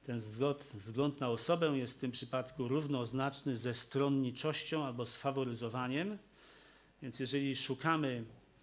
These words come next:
potwierdzenia bezstronności Bożego Sądu, no to właśnie tutaj zaczynamy widzieć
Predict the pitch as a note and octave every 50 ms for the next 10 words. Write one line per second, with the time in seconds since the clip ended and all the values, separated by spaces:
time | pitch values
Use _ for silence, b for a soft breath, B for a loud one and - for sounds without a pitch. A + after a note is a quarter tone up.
0 | - - - C3+ C3+ - - - C#3+ C3+ B2 A#2 C#3 D#3+ E3+ D#3 C3 A#2+ A2+ A2+
1 | C#3 C#3 - - - - C3+ B2+ B2+ B2+ C3+ D3+ D#3 D3 - - - A#2+ B2 A#2
2 | A2 G#2+ G#2 - B B B B B B B B B B - A#2 B2 C3+ B2+ C#3+
3 | D3+ D3 C#3+ B2 - - C#3+ C3+ B2+ A#2+ A#2 C3 D3 E3+ D#3 C#3+ C#3+ - D#3 C3
4 | B2 C3 C#3 C3 - - - D#3+ C#3+ - C#3 C3+ - C#3+ C#3+ C3 A#2+ C3 B2 -
5 | - B2+ C3 B2+ C3 C3+ B2+ A#2+ A#2+ B2+ B2 B2+ B2 B2 - -